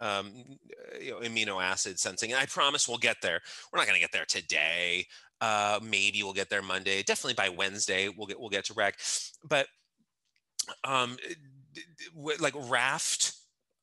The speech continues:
um, so raft one and frap, F R A P,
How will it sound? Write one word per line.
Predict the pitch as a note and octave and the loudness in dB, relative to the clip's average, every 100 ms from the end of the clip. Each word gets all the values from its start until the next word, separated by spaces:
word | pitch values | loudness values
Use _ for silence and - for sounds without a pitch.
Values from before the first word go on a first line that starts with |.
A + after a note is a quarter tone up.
| - | -8
um, | C#3+ C#3+ C3+ C3 C3 C#3 - | -2 0 2 0 -2 -10 -8
so | - B2+ A#2 | -6 -4 2
raft | A#2+ C3 - - - - - | 4 4 0 -2 0 0 -2
one | C3 C3 B2+ B2+ B2+ B2+ - - - | 0 4 6 4 0 -8 -14 -8 0
and | A2+ G2 | 0 0
frap, | - - B2 A2 G#2 B2 - - - | -4 -2 0 2 2 2 -2 -6 0
F | C3 - - | 0 0 -4
R | A#2+ G#2+ | -2 2
A | A#2 A2 | 2 2
P, | - A#2 | 0 -4